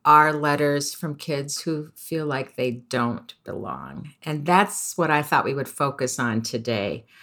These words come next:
Um, the, uh, the kids who are experiencing meanness or exclusion, uh, or even the kids who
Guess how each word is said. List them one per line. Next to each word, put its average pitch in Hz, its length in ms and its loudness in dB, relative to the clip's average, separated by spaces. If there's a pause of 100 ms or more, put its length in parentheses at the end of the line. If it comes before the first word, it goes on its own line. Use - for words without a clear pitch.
(360)
Um, 117 460 -4 (640)
the, 131 400 -2
uh, 110 300 -6 (680)
the 151 80 -6
kids 196 480 4
who 151 200 2
are 127 160 2
experiencing 139 880 0
meanness 170 840 0
or 117 340 -4
exclusion, 151 1000 -4 (500)
uh, - 260 -14 (120)
or 147 140 0
even 185 300 6
the 160 60 4
kids 151 360 2
who 147 460 2